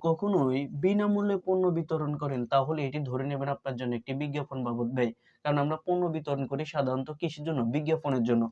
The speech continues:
তো সমন্বয়ের ভিতরে দেখেন, একটি কথা বলছে, সমন্বয় বলছে, "নমুনা মাফিক পণ্য বিতরণ ছয় হাজার টাকা।" এই যে নমুনা মাফিক পণ্য বিতরণ বলছে, এটাও আমাদের জন্য একটি বিজ্ঞাপন হয়ে যাবে। তো আমরা এখানে লিখে নিব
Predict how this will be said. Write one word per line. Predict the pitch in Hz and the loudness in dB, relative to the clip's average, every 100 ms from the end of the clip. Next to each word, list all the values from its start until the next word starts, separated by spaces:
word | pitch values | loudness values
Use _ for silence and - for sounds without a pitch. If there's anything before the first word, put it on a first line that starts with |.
| - - _ | -6 -20 _
তো | 170 | -2
সমন্বয়ের | - 180 185 202 202 | 2 4 4 2 0
ভিতরে | 190 202 196 | 0 2 4
দেখেন, | 170 170 147 | 4 4 0
একটি | 143 151 | 0 0
কথা | 151 170 | 2 2
বলছে, | 170 180 151 123 - | 2 2 4 2 2
সমন্বয় | 185 185 202 208 | 2 4 2 2
বলছে, | 214 - 139 135 - _ 165 | 2 2 0 -2 -4 _ 2
"নমুনা | 185 208 214 214 | 6 6 6 4
মাফিক | 202 196 202 185 | 2 0 -2 -4
পণ্য | 196 196 190 | 0 2 4
বিতরণ | 180 180 175 156 127 | 4 4 4 2 0
ছয় | 120 139 | 2 2
হাজার | 127 127 123 | 2 0 -4
টাকা।" | 117 113 113 - - | -10 -8 -10 -10 -4
এই | 160 | -2
যে | 165 | 0
নমুনা | 190 196 196 180 | 0 0 -2 -2
মাফিক | 160 147 143 143 - | -2 -4 -4 -8 -6
পণ্য | 139 143 | -4 -4
বিতরণ | 131 127 123 127 | -6 -6 -6 -4
বলছে, | 135 135 123 | -4 -4 -6
এটাও | 120 113 131 | -4 -4 -2
আমাদের | 131 120 120 | -2 -2 -2
জন্য | 127 | -4
একটি | 117 - | -6 -6
বিজ্ঞাপন | 127 156 143 120 123 | -6 -4 -4 -2 -2
হয়ে | 117 123 | 0 2
যাবে। | 123 117 113 - _ | 4 4 2 -10 _
তো | - | 2
আমরা | 156 170 | 4 6
এখানে | 170 147 170 | 4 4 2
লিখে | 156 139 - | 4 4 2
নিব | 160 131 | 2 2